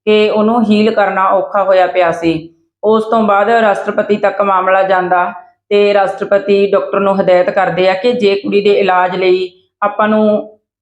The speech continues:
ਫੋਰਨ ਕੰਟਰੀ ਜਾਣਾ ਪਵੇ, ਤਾਂ ਤੁਸੀਂ ਘੋਲ ਨਹੀਂ ਕਰਨੀ, ਤੁਸੀਂ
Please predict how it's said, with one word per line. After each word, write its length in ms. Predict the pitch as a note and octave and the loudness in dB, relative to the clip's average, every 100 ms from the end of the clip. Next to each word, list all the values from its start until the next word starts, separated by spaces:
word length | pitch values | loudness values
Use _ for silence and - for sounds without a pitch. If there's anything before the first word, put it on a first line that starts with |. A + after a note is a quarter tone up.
| _ | _
ਫੋਰਨ 300 | G#3 G3 G#3+ | 0 0 0
ਕੰਟਰੀ 400 | A3+ G#3+ G3+ G3+ | -2 -4 0 0
ਜਾਣਾ 280 | G3+ F#3+ F#3+ | 0 0 -2
ਪਵੇ, 260 | F#3+ F#3+ G3 | -2 0 0
ਤਾਂ 160 | G#3 | 0
ਤੁਸੀਂ 440 | G#3 G3+ G#3 G3+ G#3 A3+ | -4 -6 -4 -2 0 0
ਘੋਲ 260 | A3+ F#3 | 2 0
ਨਹੀਂ 100 | F#3+ | -2
ਕਰਨੀ, 360 | G3 F3 F3 F#3 | -2 -2 -2 -6
ਤੁਸੀਂ 580 | F#3+ F#3+ G3 F#3+ F#3+ | -8 -8 -6 -4 -6